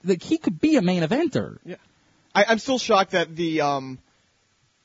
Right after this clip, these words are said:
Speaker 2: the post dashing where he wore the
Speaker 1: Yeah.
Speaker 2: mask and came out with
Speaker 1: Yeah.
Speaker 2: the bang, I'm still stunned
Speaker 1: He was
Speaker 2: that they never ran with
Speaker 1: No
Speaker 2: that more
Speaker 1: doubt,
Speaker 2: than they
Speaker 1: man.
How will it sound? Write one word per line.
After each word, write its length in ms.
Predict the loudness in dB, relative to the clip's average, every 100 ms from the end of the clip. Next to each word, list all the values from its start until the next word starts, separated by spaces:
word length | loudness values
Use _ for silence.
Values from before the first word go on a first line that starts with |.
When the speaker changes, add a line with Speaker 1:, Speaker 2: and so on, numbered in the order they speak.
| _ _ _
Speaker 2:
the 300 | -20 -6 -2
post 440 | 2 4 4 2
dashing 380 | -2 2 2 0
where 160 | 0 2
he 60 |
wore 240 | 6 6 8
the 100 | 6
Speaker 1:
Yeah. 60 |
Speaker 2:
mask 340 | 6 8 6 4
and 100 | 0
came 160 | 0
out 80 | 4
with 80 | 6
Speaker 1:
Yeah. 460 | 10 10 10 8 4
Speaker 2:
the 60 |
bang, 100 | 2
I'm 80 | 2
still 260 | 2 2 2
stunned 540 | 0 0 2 2 0
Speaker 1:
He 140 | 4 6
was 100 | 6
Speaker 2:
that 160 | 4
they 160 | 4 4
never 240 | 2 0
ran 300 | -2 -4 -2
with 100 | 4
Speaker 1:
No 80 | 6
Speaker 2:
that 140 | 6
more 100 | 6
Speaker 1:
doubt, 240 | 4 4 2
Speaker 2:
than 100 | 0
they 60 |
Speaker 1:
man. 120 | 2